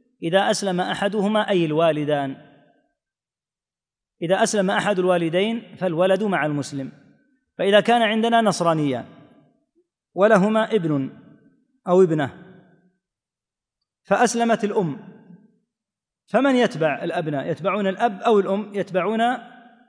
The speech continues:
الخير منهما في دينه، ولا خير في دينه إلا المسلم، فيكونون مع الأم، والعكس صحيح. لو أسلم الأب وبقيت الأم على نصرانيتها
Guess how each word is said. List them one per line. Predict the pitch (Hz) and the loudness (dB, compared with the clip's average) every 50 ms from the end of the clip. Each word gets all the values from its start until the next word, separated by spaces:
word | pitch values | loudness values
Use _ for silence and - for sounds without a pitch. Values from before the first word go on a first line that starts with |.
| _ _ _ _ - | _ _ _ _ -4
الخير | 214 185 165 - 202 226 208 190 190 208 208 190 | -4 -4 0 0 0 0 0 0 0 2 2 2
منهما | 180 180 185 160 170 208 202 196 185 | 0 0 0 0 0 0 0 -2 -2
في | 143 180 196 196 | -2 -2 -4 -4
دينه، | - 175 180 185 160 143 147 135 - - - - - - - _ _ _ _ _ _ | -4 -2 0 0 0 0 -2 -4 -8 -14 -20 -20 -20 -20 -20 _ _ _ _ _ _
ولا | - 165 208 233 190 | -2 0 2 2 2
خير | - 190 196 175 165 180 190 | 2 0 0 0 0 -2 -2
في | 151 139 160 160 | -4 -6 -6 -4
دينه | 175 185 190 202 202 208 | -2 -2 0 0 0 0
إلا | 247 226 247 226 214 | 0 0 2 2 2
المسلم، | 202 190 156 - 143 131 120 - - - - - _ _ _ _ _ _ _ _ _ _ _ _ _ _ | 2 2 0 -2 -4 -6 -8 -8 -12 -20 -20 -20 _ _ _ _ _ _ _ _ _ _ _ _ _ _
فيكونون | - 170 165 165 160 170 175 160 - 175 175 190 208 196 170 160 | 2 2 4 4 4 2 0 -2 -2 -2 -2 -2 0 0 -2 0
مع | 156 135 147 | 0 -2 -2
الأم، | 147 160 165 143 127 - - - - - _ _ _ _ _ _ _ _ _ _ _ _ _ _ _ _ _ _ _ _ _ | -2 -2 -6 -6 -6 -10 -14 -20 -20 -20 _ _ _ _ _ _ _ _ _ _ _ _ _ _ _ _ _ _ _ _ _
والعكس | - 180 180 175 175 196 - - 185 | -2 -2 0 2 0 -2 -2 -4 -10
صحيح. | 160 - 156 123 135 117 - - - _ _ _ _ _ _ _ _ _ _ _ _ _ _ _ _ _ _ _ _ _ _ | -8 -8 -8 -10 -10 -12 -12 -16 -20 _ _ _ _ _ _ _ _ _ _ _ _ _ _ _ _ _ _ _ _ _ _
لو | 175 180 | -2 2
أسلم | 185 233 226 - 240 226 214 | 2 2 0 2 0 2 2
الأب | 214 208 220 233 226 214 - - - - - - _ _ _ _ _ _ | 2 4 2 0 0 0 -10 -16 -20 -20 -20 -20 _ _ _ _ _ _
وبقيت | 156 170 175 214 202 220 208 175 - | -4 0 0 2 2 2 0 2 0
الأم | 185 185 214 208 185 | -2 -2 0 2 2
على | 180 185 180 | 2 2 2
نصرانيتها | 175 165 147 - 170 165 160 160 156 147 135 - 110 101 101 - | 0 0 -2 -2 -2 -2 -2 0 -2 -4 -4 -6 -10 -16 -16 -18